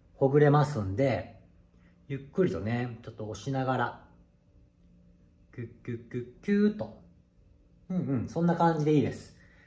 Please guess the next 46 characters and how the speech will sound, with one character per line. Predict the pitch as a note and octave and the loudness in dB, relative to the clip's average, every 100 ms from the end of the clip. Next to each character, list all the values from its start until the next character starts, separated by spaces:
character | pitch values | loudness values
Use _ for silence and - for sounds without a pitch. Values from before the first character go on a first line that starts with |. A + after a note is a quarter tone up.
| _ | _
そ | - C#3+ | -8 -4
の | C#3+ | -2
力 | - D3+ C#3+ | -2 0 0
加 | D3 | 2
減 | C#3+ G#2+ | 2 2
で | G2 | 0
い | |
き | G2 | -2
ま | A#2 | -2
し | G2 | -2
ょ | F2 - - - - - - - - - - | -6 -8 -20 -20 -8 -2 0 2 2 0 0
う。 | |
は | D3 G3 G#3+ | 4 6 8
ー | G#3+ | 6
い。 | - - - - - - - | 4 -2 -4 -20 -20 -20 0
で、 | B3+ | 4
今 | D4+ | 10
度 | A#3+ | 10
は | - | 10
こ | G3 | 12
め | C4 | 12
か | C#4 D4 | 12 12
み | D4 | 12
に | D4 | 12
親 | D4 D4 D4 | 12 10 12
指 | C#4+ | 12
合 | C#4+ | 12
わ | C#4 | 10
せ | - | 6
て、 | - G3 F#3 - - - - - | 4 6 6 6 -2 -16 -16 2
二 | E3 | 4
本 | F#3 C#4 C#4+ F#3+ | 8 12 12 12
指 | A2+ F#2+ F#2 | 10 4 2
で | D3+ A2 - - - - - - | 2 2 -4 -14 -20 -20 -20 -6
真 | C#3 A3 A3 | 6 6 8
ん | A3+ | 10
中 | A#3 A3+ A3 | 10 10 6
か | - A3 | 8 8
ら | A3 - - - | 8 4 -8 -4
ち | - | 0
ょ | |
っ | C#4+ | 2
と | G#3+ | 2
外 | A#3+ F#3 | 4 4
に | A#2 | 4
ね | B2 A2+ - | 2 0 -8